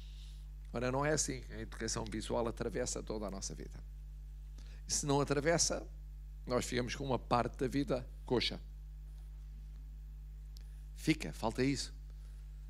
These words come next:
Falta isso, é uma pena, falta isso. Bom, portanto, devemos muito hoje a esta conversa.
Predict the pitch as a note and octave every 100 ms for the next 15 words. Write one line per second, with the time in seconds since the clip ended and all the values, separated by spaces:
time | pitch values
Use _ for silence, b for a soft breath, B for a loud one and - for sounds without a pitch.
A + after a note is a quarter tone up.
0 | b - - - - - G2+ G#2 C3 -
1 | - A2 - D#3+ D#3 B2 - G2+ F2+ F2
2 | - - - b b b b b b -
3 | C3+ C3 - - C3 - B2 A2 E3 D3+
4 | B2+ A2+ A#2 G2+ - - - - - A#2
5 | A#2 A#2 - A2+ - A2 A#2 A#2 - -
6 | F#2+ - A2+ F#2+ A2 A2 - G#2+